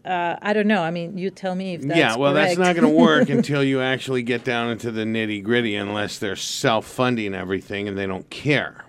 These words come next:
Speaker 2: But, you know, there's loan level pricing adjustments and everything, you know, borrower qualification and all that. And then there's guidelines that you have to go by and,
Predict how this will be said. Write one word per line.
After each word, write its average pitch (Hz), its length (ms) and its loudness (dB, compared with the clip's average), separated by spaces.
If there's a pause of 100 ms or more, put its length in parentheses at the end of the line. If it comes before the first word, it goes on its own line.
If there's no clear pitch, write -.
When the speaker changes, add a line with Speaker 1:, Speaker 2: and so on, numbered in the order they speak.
(140)
Speaker 2:
But, 110 220 0
you 120 120 0
know, 104 160 -4
there's 104 280 -4
loan 107 220 -4
level 101 260 -4
pricing 101 440 -8
adjustments 92 680 -8
and 92 100 -8
everything, 95 400 -8 (380)
you 117 80 -6
know, 101 100 -4
borrower 95 440 -6
qualification 95 920 -6
and 92 120 -6
all 90 180 -8
that. 92 220 -6
And 117 100 -8
then 127 120 0
there's 107 220 -4
guidelines 95 600 -4
that 95 100 -6
you 87 100 -12
have 92 220 -10
to 95 60 -10
go 92 200 -4
by 90 260 -8
and, 90 200 -10